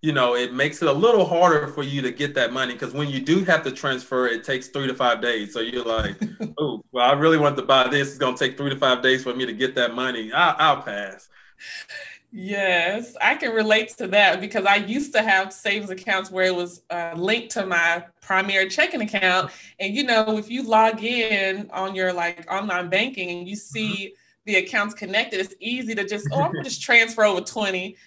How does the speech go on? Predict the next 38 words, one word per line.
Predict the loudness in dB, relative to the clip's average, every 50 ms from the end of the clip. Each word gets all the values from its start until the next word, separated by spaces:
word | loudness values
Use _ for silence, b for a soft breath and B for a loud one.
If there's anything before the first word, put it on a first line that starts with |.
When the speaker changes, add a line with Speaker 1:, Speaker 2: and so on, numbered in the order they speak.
| b b
Speaker 2:
I'm | b 0
gonna | 2 4 4
Speaker 1:
Yeah. | 4 4 2 0
Speaker 2:
tran-, | -2 -4 -6
transfer | -2 2 4 4 2 2 2 0 2
over | 2 2 2
a |
little | 2 2 2 2
hundred." | 0 0 0 0 0 2 0 0 2
Next | 0 0 0
thing | -2 -4
you | -2 -2
know, | 0 0 0
your | 2 2 2 2
savings | 0 2 2 4 4 4 2 -2
account | 0 2 2 4 4
is | 4
at | 2 2 2 0
zero. | -2 -2 0 2 4 4 6
You | 6 4 4
ain't | 4 4
got | 2 2 2
no | 0 0
more | 0 0
money | 2 4 4 4 4 4
in | 4
your | 4 4 4
savings | 4 4 4 4 4 0 -4
account | 0 2 4 4 4 4 2 -2 -6 B B B B B B B B 2
'cause | 4 4 6
Speaker 1:
Yeah. | 4
Speaker 2:
it's | 2 2 2
just | 2 0 0 -2
easy | -2 0 0 0 0 0
to | 0 -2
transfer. | -2 -2 -2 -2 -2 0 -2 -2
But | 0 4 4
like | 4 4 2